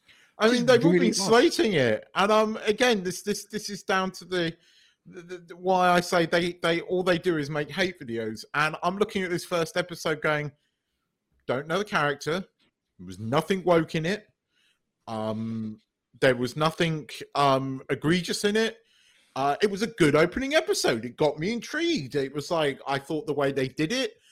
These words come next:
Speaker 1: this is a case where mystery box works.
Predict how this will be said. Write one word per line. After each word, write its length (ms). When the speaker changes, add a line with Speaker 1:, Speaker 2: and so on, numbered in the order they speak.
Speaker 1:
this 320
is 180
a 60
case 400
where 200
mystery 500
box 440
works. 800